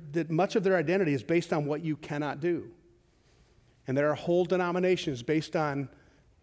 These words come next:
what you get. You can do anything you want. It seems to me, as Bloom-, Blomberg put it here, is the cultural balance between permissiveness and legalism is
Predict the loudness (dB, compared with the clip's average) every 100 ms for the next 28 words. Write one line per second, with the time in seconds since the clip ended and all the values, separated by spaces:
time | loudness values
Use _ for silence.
0 | _ -20 _ 0 2 2 -2 2 0 0
1 | -2 -2 0 2 2 2 2 2 4 2
2 | 0 -4 -14 _ _ _ _ _ _ _
3 | _ _ _ _ _ _ _ -16 -4 0
4 | 0 0 2 4 4 2 -2 0 0 -2
5 | -8 -18 -20 -20 _ _ _ _ _ _
6 | _ -20 -20 _ _ _ -14 -4 2 4
7 | 4 -2 0 2 2 2 0 0 -2 -2
8 | -2 -2 -2 -6 -14 -20 _ _ -20 -8
9 | -4 -2 0 0 0 2 2 2 -2 -4
10 | -2 -2 0 -2 -2 -2 0 -2 -2 -2
11 | -2 -2 -2 -2 -4 -4 -6